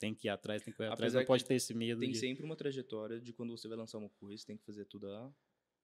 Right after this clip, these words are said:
Speaker 1: O planejamento ali,
Speaker 2: planejamento
Speaker 1: né, certinho.
Speaker 2: certinho. Eu acho que eu fiz do meu melhor, porque eu, eu falei, "Não vou investir numa coisa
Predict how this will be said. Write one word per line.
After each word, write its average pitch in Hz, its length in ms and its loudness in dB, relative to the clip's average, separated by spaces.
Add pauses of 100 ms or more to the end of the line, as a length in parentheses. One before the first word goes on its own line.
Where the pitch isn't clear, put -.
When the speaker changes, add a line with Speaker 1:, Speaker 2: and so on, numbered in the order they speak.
(240)
Speaker 1:
O 254 100 -8
planejamento 110 640 2
ali, 113 80 4
Speaker 2:
planejamento 113 320 4
Speaker 1:
né, 107 120 0
certinho. 117 520 2
Speaker 2:
certinho. - 140 -20 (280)
Eu 143 240 4
acho 127 240 0
que 127 60 2
eu 120 40 0
fiz 123 440 -4
do 113 120 -4
meu 107 120 -2
melhor, 107 460 -2 (720)
porque 104 300 -10
eu, 101 360 -6
eu - 300 -10
falei, 101 180 -8
"Não 123 140 -4
vou 139 100 -2
investir 117 360 -4
numa 107 180 -4
coisa 101 360 -6